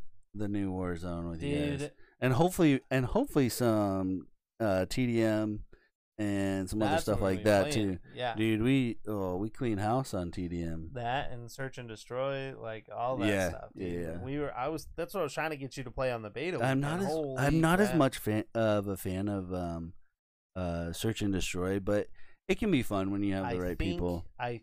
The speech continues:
Speaker 2: think just in general, you're gonna have a good time with this game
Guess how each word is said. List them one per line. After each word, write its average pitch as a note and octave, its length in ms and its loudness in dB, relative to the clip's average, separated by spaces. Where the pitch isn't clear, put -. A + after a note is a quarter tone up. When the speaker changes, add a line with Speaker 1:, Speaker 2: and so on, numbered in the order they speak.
Speaker 2:
think D3+ 400 -6
just C3+ 260 -8
in B2 160 -8
general, A#2 420 -6
you're A#2 120 -12
gonna B2 140 -2
have A2+ 120 -2
a G#2+ 40 -10
good A2+ 200 -12
time A#2+ 240 -4
with B2 160 -10
this - 160 -6
game C3 360 -8